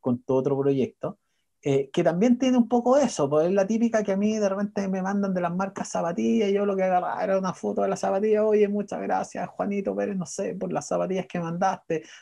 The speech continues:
después las probaba y subía alguna nota y todo. Pero creo que mostrarlas a la gente es distinto, ¿cachai? Mostrárselas corriendo, y c-, ¿cómo hacía eso? Entonces, eh,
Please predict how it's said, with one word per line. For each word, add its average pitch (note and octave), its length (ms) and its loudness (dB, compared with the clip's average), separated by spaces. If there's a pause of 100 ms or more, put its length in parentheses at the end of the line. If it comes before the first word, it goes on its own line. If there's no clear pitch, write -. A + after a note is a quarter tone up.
después D3+ 340 2
las F3 180 -2
probaba F3 760 4
y D#3+ 300 -2
subía E3+ 420 2
alguna E3 320 -2
nota F3+ 260 0
y D3+ 60 -4
todo. A2+ 240 -2 (800)
Pero D#3+ 180 4
creo A3 160 4
que A#3 80 4
mostrarlas A#3 880 2 (840)
a D3 120 0
la C#3+ 80 0
gente G#3+ 340 2
es A3 80 4
distinto, G3+ 580 2
¿cachai? E3+ 300 -2
Mostrárselas F3+ 540 -4
corriendo, F3 560 0
y D3 140 0
c-, C#3+ 40 -14 (160)
¿cómo A#3 240 4
hacía G3+ 400 2
eso? A#2+ 180 -4
Entonces, D#3+ 540 -2 (420)
eh, C#3+ 320 4